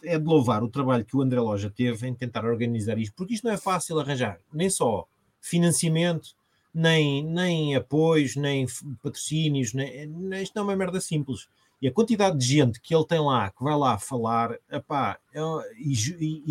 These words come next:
e agendar e organizar esta brincadeira toda, isto não, não foi,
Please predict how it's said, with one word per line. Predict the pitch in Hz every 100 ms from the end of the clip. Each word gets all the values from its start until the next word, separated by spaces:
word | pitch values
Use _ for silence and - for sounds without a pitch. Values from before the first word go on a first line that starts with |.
| 143 135 127
e | 113 - - _ _ -
agendar | 143 151 156 151 175 156
e | 143
organizar | 143 151 147 147 147
esta | 131 -
brincadeira | 131 139 135 127
toda, | - 117 120 131 -
isto | 147 151 -
não, | 175 180 180
não | 180 170
foi, | - 175